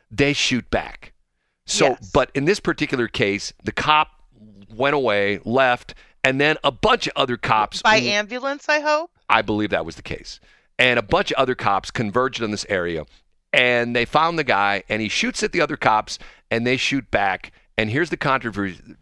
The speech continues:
Speaker 1: controversy. They shoot back, oh, let's say, maybe more than once, maybe more than twice, maybe more than three times, maybe more than ten times. The guys get shot, like, twenty-five times. So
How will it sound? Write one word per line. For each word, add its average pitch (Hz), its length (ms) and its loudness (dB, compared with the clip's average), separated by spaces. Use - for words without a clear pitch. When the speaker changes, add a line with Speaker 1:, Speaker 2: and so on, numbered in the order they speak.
Speaker 1:
controversy. 104 640 -2
They 185 140 2
shoot - 340 -2
back, 139 360 0
oh, 226 180 0
let's 220 240 0
say, 147 440 2
maybe 196 280 2
more 127 200 0
than 104 140 -2
once, 78 400 -6
maybe 220 280 0
more 160 180 2
than 143 120 -6
twice, 87 480 -4
maybe 247 260 0
more 190 200 2
than 170 120 -2
three 123 240 -2
times, 92 420 -2
maybe 262 300 2
more 208 200 2
than 175 140 0
ten 240 280 2
times. 123 500 0
The 151 80 -4
guys 160 240 4
get 127 160 -2
shot, 107 260 0
like, 95 180 -2
twenty-five 82 440 -4
times. - 400 -12
So 139 320 2